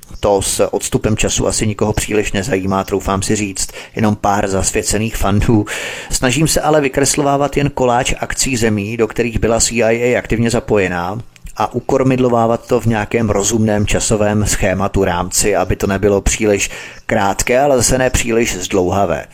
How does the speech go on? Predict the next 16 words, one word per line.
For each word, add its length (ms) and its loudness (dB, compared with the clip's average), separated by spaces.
nudné. 480 0
Většina 720 2
prezidentských 640 0
a 60 0
parlamentních 680 0
komisí 560 0
neměla 520 4
žádný 600 0
dlouhodobý 480 2
dopad. 520 0
Všechny 360 -2
komise 560 2
prostě 360 0
byly 320 2
na 120 -4
nic. 440 -4